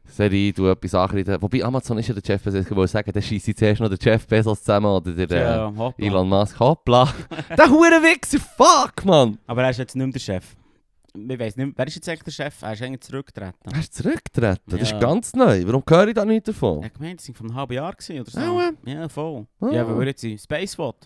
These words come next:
Speaker 1: Ja gut, dann wissen wir, er hat auch immer noch, also er hat seine Anteile weggegeben, oder was?
Speaker 2: Ich weiss nicht, nicht, er, er leitet es, glaub ich, nicht mehr. Er hat auch immer noch hohe Anteile.
Speaker 1: Ja,
Speaker 2: Ja,
Speaker 1: aber
Speaker 2: ja.
Speaker 1: schon.
Speaker 2: Ja, ja.
Speaker 1: Oder er sagt sich so,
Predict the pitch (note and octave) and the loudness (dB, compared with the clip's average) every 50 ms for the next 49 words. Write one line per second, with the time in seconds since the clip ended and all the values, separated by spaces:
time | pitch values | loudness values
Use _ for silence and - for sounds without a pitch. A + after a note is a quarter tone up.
0 | _ _ _ _ _ _ _ _ _ _ - G#2 - D#3+ E3+ C3 G#2+ A#2 A2+ C3 | _ _ _ _ _ _ _ _ _ _ -6 -2 4 6 6 6 6 4 2 0
1 | - A#2+ A2+ A2 A2+ A#2+ A#2 A2 - A2+ A2 A2+ B2 C#3+ D#3+ D#3+ D3+ - - - | 2 2 2 2 2 2 2 0 2 2 2 2 2 0 -2 -4 -6 -8 -6 -6
2 | - A2 B2 B2 A#2 - A#2+ A2+ - D3+ C#3 G2+ F#2 B2 D#3+ G3 - A3 G3+ G3 | -2 0 0 0 0 0 -2 -2 -2 -2 -2 0 0 0 -2 -2 0 -2 0 0
3 | F#3+ F3+ F#3 F#3+ F#3 - - F#2 E2 E2 E2+ E2+ D#2 F2 F2+ - _ _ _ _ | 0 0 -2 -2 -4 -6 -8 -8 -8 -6 -6 -8 -8 -10 -12 -18 _ _ _ _
4 | _ _ _ _ A#2+ B2+ C3 C3 B2+ C#3+ C#3 C3 C3 C#3 C3+ - - A#2+ - - | _ _ _ _ -4 -2 -2 -2 -2 -2 -4 -2 -4 -4 -6 -8 -10 -14 -12 -12
5 | A#2+ A#2 - B2 A#2+ C3 B2+ B2 B2+ D3 D3 - C#3+ - - - C3+ B2+ A#2 G#2+ | -12 -10 -8 -8 -6 -4 -4 -4 -4 -4 -6 -8 -12 -12 -10 -8 -6 -6 -6 -6
6 | F#2 E2 E2+ F#2 G2+ F#2+ G#2+ G#2 G#2+ A2 A2+ A#2 A#2+ A#2+ A#2 A2+ A#2 A2+ A2 A2 | -8 -10 -10 -10 -10 -8 -6 -6 -4 -4 -4 -6 -6 -6 -6 -6 -8 -8 -8 -8
7 | A2+ A2 - - F#2 E2+ F2+ E2 D#2+ D2+ D2 C#2+ C2+ C2+ D#2 E2+ G2+ G2+ G2 B1+ | -8 -10 -10 -12 -12 -10 -8 -6 -4 -4 -4 -4 -6 -8 -10 -8 -6 -6 -4 -4
8 | C#2+ D#2 F2+ F#2 F#2 D2 C2+ C2+ D2 - - F#2+ E2+ A#1+ - - _ _ _ _ | -4 -4 -4 -4 -4 -4 -6 -10 -14 -16 -16 -14 -14 -16 -18 -20 _ _ _ _
9 | _ _ _ _ _ _ _ _ _ _ - G#2+ G#2 G#2+ A2+ B2 - A2 G2+ - | _ _ _ _ _ _ _ _ _ _ -4 -2 0 2 2 2 2 2 2 0
10 | G#2 - - C#3+ | -2 0 0 0